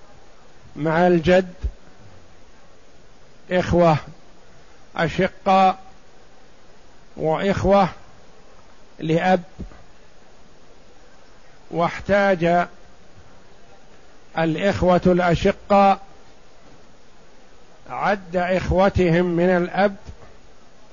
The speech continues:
على الجد، فيعدونهم عليه عند المقاسمة، ثم يأخذون ما بأيديهم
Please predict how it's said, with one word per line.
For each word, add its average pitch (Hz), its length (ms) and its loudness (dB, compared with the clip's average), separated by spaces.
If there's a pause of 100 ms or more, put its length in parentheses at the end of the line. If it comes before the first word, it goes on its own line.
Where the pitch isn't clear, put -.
(640)
على 185 360 2
الجد، 190 420 4 (2000)
فيعدونهم 180 1160 2
عليه 180 520 4 (1500)
عند 180 320 2
المقاسمة، 180 1000 4 (2750)
ثم 190 300 2
يأخذون 185 1120 4 (960)
ما 185 380 2
بأيديهم 180 1080 4